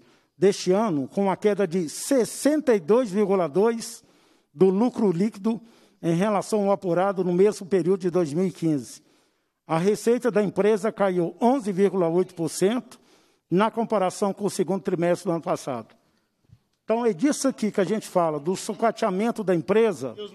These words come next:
A empresa não nasceu no ano de dois mil e dezenove, não.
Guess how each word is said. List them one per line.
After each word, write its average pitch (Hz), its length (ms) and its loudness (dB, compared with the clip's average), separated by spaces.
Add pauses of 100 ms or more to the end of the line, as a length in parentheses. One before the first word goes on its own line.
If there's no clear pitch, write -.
(400)
A 170 80 -6
empresa 190 400 2
não 202 140 0
nasceu 196 320 0
no 185 120 0
ano 180 160 0
de 160 120 -4
dois 175 220 2
mil 165 160 0
e 160 40 -4
dezenove, 160 540 -2
não. 123 260 -4